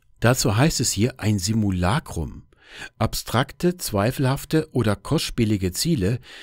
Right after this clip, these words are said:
die durch die Geopolitik gerechtfertigt sind. Ob die zweifelhaft oder kostspielig sind, ist ja eine Sachfrage. Das hat ja nichts mit diesem Neusprech zu tun oder mit dem Sprachgebrauch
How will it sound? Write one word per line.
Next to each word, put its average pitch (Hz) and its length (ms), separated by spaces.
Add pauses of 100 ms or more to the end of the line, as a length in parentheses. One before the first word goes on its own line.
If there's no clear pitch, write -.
(220)
die 123 80
durch 120 180
die 98 160
Geopolitik 104 640
gerechtfertigt 92 720
sind. 65 360 (340)
Ob - 220
die 151 120
zweifelhaft 120 760
oder 104 160
kostspielig 104 640
sind, 101 280 (440)
ist - 200
ja 127 80
eine 113 160
Sachfrage. 90 640
Das 98 200
hat 165 160
ja 104 100
nichts 120 300
mit 101 160
diesem 98 360
Neusprech 98 580
zu - 120
tun 82 260
oder 85 180
mit 92 160
dem 92 100
Sprachgebrauch 98 760